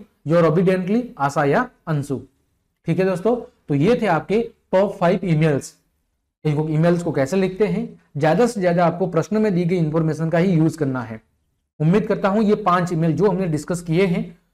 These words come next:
आपकी बोर्ड परीक्षा के अंदर उपयोगी साबित होंगे और इन पांचों में से कोई एक ईमेल आपको परीक्षा के अंदर देखने को मिल सकता है। अगर नहीं भी मिलता है तो आपको कैसे लिखना है मैंने पूरी जानकारी दे दी है।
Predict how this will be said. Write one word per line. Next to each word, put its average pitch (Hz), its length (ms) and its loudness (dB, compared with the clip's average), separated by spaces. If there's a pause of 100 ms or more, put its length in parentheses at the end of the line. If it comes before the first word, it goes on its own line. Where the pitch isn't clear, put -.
(120)
आपकी 165 200 -2
बोर्ड 160 260 2
परीक्षा 175 260 -2
के 175 100 -2
अंदर 170 220 0
उपयोगी 160 360 0
साबित 175 280 0
होंगे 175 360 0 (300)
और 190 100 0
इन 202 180 2
पांचों 185 320 2
में 196 160 2
से 170 160 -2 (260)
कोई 196 220 -2 (140)
एक 247 240 2 (440)
ईमेल 190 300 4
आपको 175 200 0
परीक्षा 160 280 -2
के 175 100 -2
अंदर 165 140 0
देखने 147 280 -2
को 196 100 2
मिल 156 180 2
सकता 135 280 -6
है। 113 200 -12 (260)
अगर 151 160 0
नहीं 143 300 2
भी 233 100 4
मिलता 202 300 2
है 202 180 -2 (360)
तो 202 40 2
आपको 170 240 2
कैसे 170 260 0
लिखना 185 260 0
है 175 260 -2 (100)
मैंने 170 200 2
पूरी 180 220 0
जानकारी 160 400 0
दे 160 160 2
दी 139 160 0
है। 117 180 -8